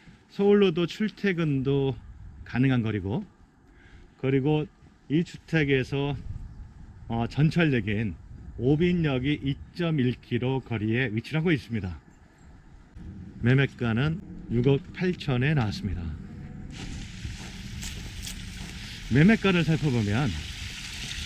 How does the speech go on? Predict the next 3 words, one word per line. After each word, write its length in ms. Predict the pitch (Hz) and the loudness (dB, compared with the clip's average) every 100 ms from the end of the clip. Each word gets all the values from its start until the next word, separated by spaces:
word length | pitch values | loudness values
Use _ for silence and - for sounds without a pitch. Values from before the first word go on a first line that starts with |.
| - - - - - - | -8 -10 -10 -8 -6 2
대지가 720 | 147 156 160 160 156 160 160 | 4 4 4 2 4 2 0
삼백십팔 720 | - 180 170 170 - - 180 | 0 0 2 0 -2 0 0
평인데 520 | 160 135 104 101 | 4 4 4 2